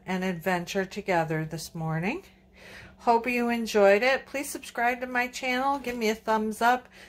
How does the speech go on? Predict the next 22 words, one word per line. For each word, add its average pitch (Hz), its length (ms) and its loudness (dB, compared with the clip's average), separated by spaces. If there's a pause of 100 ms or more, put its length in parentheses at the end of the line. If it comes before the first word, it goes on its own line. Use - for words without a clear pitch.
(100)
and 220 360 2
let 247 240 6
me 277 120 -6
know 262 280 0
in 262 100 -2
the 254 80 -6
comments. 220 760 -6 (100)
Do 208 100 -4
you 202 540 0 (1040)
do 214 200 0
this 233 260 2
technique 247 560 -4
yourself? 233 540 0
Do 214 100 -4
you 202 240 0
enjoy 202 440 2
it 254 180 4
or 196 80 4
do 180 200 -2
you 214 260 2
hate 202 380 0
it? - 260 -10